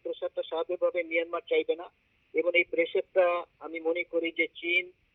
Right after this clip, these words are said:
আহ, এমনকি ভারতের উপরেও, আহ, চলবে, যদিও ভারত, আহ, এর মধ্যে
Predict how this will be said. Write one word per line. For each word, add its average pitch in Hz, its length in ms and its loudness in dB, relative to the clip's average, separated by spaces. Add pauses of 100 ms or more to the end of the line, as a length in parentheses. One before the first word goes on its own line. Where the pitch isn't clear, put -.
(140)
আহ, 147 120 -6
এমনকি 165 420 -4
ভারতের 165 480 0
উপরেও, 165 460 2
আহ, 147 160 -4
চলবে, 160 420 -2
যদিও 165 280 0
ভারত, 151 400 2
আহ, 151 180 -2
এর 147 220 2
মধ্যে 156 260 -2